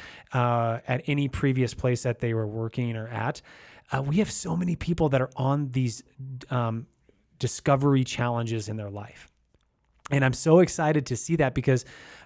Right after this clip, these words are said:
what it shows me is that there's something around this company that is inspiring people to do hard things. And it's not just about doing hard things in business. It's also about doing hard things in life so you can attack the things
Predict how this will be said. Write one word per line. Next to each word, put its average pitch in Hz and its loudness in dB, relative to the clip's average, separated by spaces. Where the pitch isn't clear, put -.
what 160 6
it 175 2
shows 202 0
me 175 4
is 131 0
that 120 0
there's 135 2
something 233 -2
around 135 0
this 123 -2
company 117 -4
that 113 -2
is 110 -2
inspiring 135 -2
people 127 -2
to 107 -2
do 107 -6
hard 107 -8
things. - -16
And 131 2
it's - -2
not 190 2
just 185 -2
about 151 4
doing 147 4
hard 135 4
things 131 0
in 120 0
business. 110 -2
It's 123 -8
also 170 0
about 156 4
doing 139 2
hard 123 0
things 123 0
in 110 -4
life 113 0
so - -8
you 127 0
can 117 -8
attack - -6
the 127 0
things 110 -6